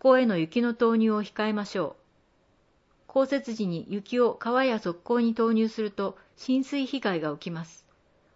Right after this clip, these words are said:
お互いの身になって除雪作業をしましょ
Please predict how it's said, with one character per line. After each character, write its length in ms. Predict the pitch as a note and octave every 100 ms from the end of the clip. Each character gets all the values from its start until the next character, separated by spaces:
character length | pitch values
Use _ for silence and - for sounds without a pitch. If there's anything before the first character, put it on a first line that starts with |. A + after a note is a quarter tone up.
| _
お 100 | G#3+
互 300 | B3 A#3+ B3
い 20 |
の 100 | A#3+
身 80 | A3
に 140 | A3 B3
な 100 | C4
っ 140 | B3+
て 140 | F3+ D#3
除 100 | G3+ C4
雪 140 | B3+
作 200 | - C4
業 140 | G#3
を 60 | E3
し 120 | F3
ま 120 | E3+
し 120 | F3 E3+
ょ 180 | C#3